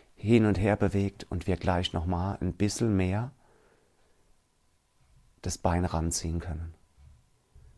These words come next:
Okay, lass den Fuß wieder locker und zieh das Bein noch mal näher ran. Jetzt müsste die Dehnung schon ziem-, ziemlich intensiv sein.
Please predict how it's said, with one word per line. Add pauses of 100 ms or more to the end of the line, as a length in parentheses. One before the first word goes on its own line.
(640)
Okay,
lass
den
Fuß
wieder
locker
und
zieh
das
Bein
noch
mal
näher
ran.
Jetzt
müsste
die
Dehnung
schon (680)
ziem-,
ziemlich
intensiv
sein.